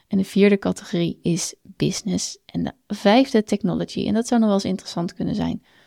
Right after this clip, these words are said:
voor klanten die je hebt om ook video op te gaan nemen. En als je die video toch hebt, om het dan ook op Spotify te gaan plaatsen.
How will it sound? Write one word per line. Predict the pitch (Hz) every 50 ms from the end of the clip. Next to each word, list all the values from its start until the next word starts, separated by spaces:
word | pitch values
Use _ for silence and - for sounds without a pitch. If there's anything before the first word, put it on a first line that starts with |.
| _ _ _
voor | - - - 185 180 - - _ _ _ _ _ _ _ _
klanten | - - 196 202 233 254 240 - 254 240
die | 233 226
je | 220 214
hebt | 208 214 196 196 - - - _ _ _ _ _ _ _ _
om | - 185 185 - 185 190 208 - - _ _ _ _ _ _ _
ook | - 226 240 254 240
video | - - 247 233 226 214 208 196
op | - 220 - -
te | - 208
gaan | - 208 202 190
nemen. | 190 185 185 185 180 180 185 214 - _ _
En | - 214 202 196 196 196 - _ _
als | - 214 220 -
je | 226
die | 214 214
video | - - 214 220 202 208 214
toch | - - 214 - -
hebt, | 208 185 190 - - _ _ _ _ _
om | - 247 233
het | 214 214
dan | - 208 190 -
ook | 185 180 180 - - -
op | 208
Spotify | - - - - 185 - - - - - 180 170 170 -
te | - 220
gaan | - - - - - - - - _ _ _ _ _ _ _ _
plaatsen. | - - - - - - - - - 233 254 262